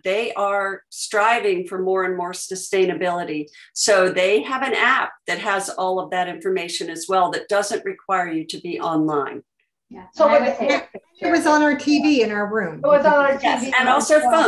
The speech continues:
Speaker 1: phones.
Speaker 2: Yeah,
Speaker 4: Yeah.
Speaker 2: I took a picture and then I would just glance at the picture throughout the day. See what's
Speaker 3: No,
Speaker 2: going on.
Speaker 3: it, it, it was wonderful. Um,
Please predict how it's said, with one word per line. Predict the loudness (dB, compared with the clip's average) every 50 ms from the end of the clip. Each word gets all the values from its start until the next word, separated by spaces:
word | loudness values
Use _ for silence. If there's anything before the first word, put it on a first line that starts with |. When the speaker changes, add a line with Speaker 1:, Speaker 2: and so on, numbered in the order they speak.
| 2
Speaker 1:
phones. | 0 -4 -10 -12 -14 -16 -18 _ _ _ _ _ _ _ _ _ _ _
Speaker 2:
Yeah, | -2 0 0
Speaker 4:
Yeah. | 2 2 2 0 -2
Speaker 2:
I | -2
took | -4 -4 -4
a | -4 -4
picture | -8 -10 -10 -10 -8 -4 -2 -2
and | -2 -2 -4
then | -6 -10 -10 -14 _ _ -8
I | -6 -6
would | -6 -6 -8
just | -10 -16 -16
glance | _ -16 -16 -16 -18 -20 _ -16
at | -14 -14
the | -14 -16
picture | -16 _ -18 -18 -18 _ -14 -12 -12 -12 -12 -14 _ _ _ _ _ _ _ _ _ _ _ _
throughout | -6 -6 -6 -6 -8 -10
the | -12
day. | -12 -12 -12 -12 -14 -18 -20 _ _
See | -20
what's | -20 -20 -18 -8 -4
Speaker 3:
No, | 0 2 2
Speaker 2:
going | 4 2 2
on. | 0
Speaker 3:
it, | -2 -4 -6 -4
it, | -2 -2 -2 -2
it | 0 0
was | 2 2 2 0 -2
wonderful. | -6 -4 -2 -2 -2 -2 -4 -6 -6 -6 -6 -6 -6 -8 -14 _ _ _ _ _ _ 0
Um, | 0 2 2 0 -2 -8